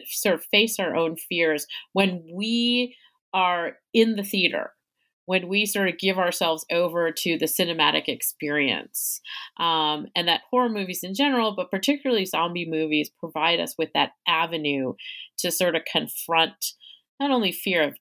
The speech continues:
death, but sort of our broader fears. Can you talk about how the zombie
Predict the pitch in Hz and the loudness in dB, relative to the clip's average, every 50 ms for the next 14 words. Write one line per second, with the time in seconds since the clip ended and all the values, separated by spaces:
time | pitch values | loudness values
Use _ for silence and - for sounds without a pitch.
0 | _ - 160 135 135 - - - - - - - - _ _ _ _ _ _ _ | _ 0 2 2 2 2 -2 -6 -10 -14 -14 -16 -16 _ _ _ _ _ _ _
1 | _ _ _ - _ _ - 175 160 156 156 151 147 147 - _ _ _ _ _ | _ _ _ -20 _ _ -4 0 2 2 2 2 0 -2 -6 _ _ _ _ _
2 | _ - - 196 185 165 147 - - 175 175 165 156 - _ - - 165 175 170 | _ 0 2 2 2 2 0 0 2 4 4 4 2 -2 _ -14 -6 -2 0 2
3 | 156 170 165 165 156 147 - - - 147 139 135 117 80 60 - - - - - | 2 4 4 2 2 0 -2 -4 0 0 2 2 2 0 -4 -4 -2 -4 -2 -2
4 | - 226 226 240 285 370 392 381 - - - - 160 180 175 - 190 180 175 165 | 0 0 2 2 2 0 0 -2 -6 -2 2 4 4 4 2 0 -2 0 0 0
5 | - - - - - - 180 175 175 175 175 160 170 170 160 151 - - 143 139 | 0 -2 -6 -8 -4 -2 0 2 2 2 2 2 2 0 0 0 0 0 2 2
6 | 151 160 160 160 160 165 160 151 151 147 143 | 2 0 0 -2 -2 0 2 2 2 2 0